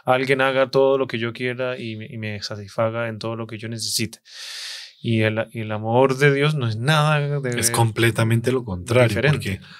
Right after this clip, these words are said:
Speaker 2: habla de holocausto, habla de entrega, habla de renuncias, habla de sacrificios, habla de modelar nuestro corazón con el bien, con la santidad, completamente diferente.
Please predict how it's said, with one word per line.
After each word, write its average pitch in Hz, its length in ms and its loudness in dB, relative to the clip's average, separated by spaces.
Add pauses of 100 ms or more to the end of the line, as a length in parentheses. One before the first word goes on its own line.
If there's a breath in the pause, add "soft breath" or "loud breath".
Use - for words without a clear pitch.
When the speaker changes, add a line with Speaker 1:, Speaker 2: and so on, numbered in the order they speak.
(140 loud breath)
Speaker 2:
habla 101 320 2
de 120 100 8
holocausto, 110 920 2
habla 104 300 -2
de 101 100 -4
entrega, 98 580 -4
habla 98 240 -6
de 98 120 -6
renuncias, 98 760 0
habla 98 200 -6
de 98 60 -6
sacrificios, 95 880 -6 (680 loud breath)
habla 101 320 2
de 101 280 0 (500 loud breath)
modelar 110 720 2
nuestro 120 340 -2
corazón 98 540 -2
con 113 240 0
el 98 180 -2
bien, 104 340 -4
con 101 200 -4
la 95 100 -2
santidad, 98 680 -4
completamente 117 560 0
diferente. 95 560 -6